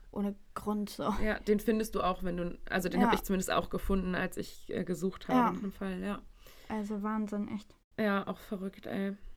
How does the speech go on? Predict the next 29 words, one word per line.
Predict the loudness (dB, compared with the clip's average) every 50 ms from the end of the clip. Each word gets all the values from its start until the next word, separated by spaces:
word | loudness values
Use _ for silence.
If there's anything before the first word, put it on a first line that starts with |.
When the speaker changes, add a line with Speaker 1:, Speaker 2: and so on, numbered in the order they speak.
| -14 -14 -12 -12 -12 -14 -16 -20 -20 -20 -20 -20 -6 -2
Speaker 1:
Ja, | 2 2 4 4
dann | 4 4 4 4 4 4
machen | 4 6 6 6
wir | 8 8
mal | 6 6 6
weiter, | 6 6 6 6 6
wa? | 6 6 4 2 2
Speaker 2:
Ja, | 4 4 4 4 0 -4 -10 -10 -6
dann | -4 -2 -2 -2 0
kommen | 0 0 4 6
wir | 8
jetzt, | 8 8 6 2 -4 -8 -6 -4
äh, | 0 0 2 0 0
zum | 0 0 0 0 0 0 0 0 0 -2 -2 0
Speaker 1:
Dummen | 4 4 6 6 6
Speaker 2:
Gesetz. | 6 6 6 6 6 6 4 4 2 -2
Speaker 1:
Todesfall. | -2 -2 -2 -4 -6 -10 -8 -2
Speaker 2:
Äh, | 2 4 4 4
to-, | 2 0 0 0 -2 -4 -6 -2
Todesfall, | 2 2 2 2 4 6 6 6 6
Entschuldigung, | 4 2 -2 -2 -2 -4 -2 0
ja. | 2 2 2 0 -2 -6 -14 -20 -20 -14 -10 -10 -8 -8 -8 -8 -10 -10 -12 -14 -2
Speaker 1:
Gut, | 0 0 0 0 -2 -10 -14 -14 -14 -14 -14 -14 -4 -2
bist | -2 -2 0 0
du | 2
ready? | 4 4 4 6 4 4
Speaker 2:
Ich | 2 2
bin | 2 4 6
ready. | 6 6 6 6 4 2 0 -2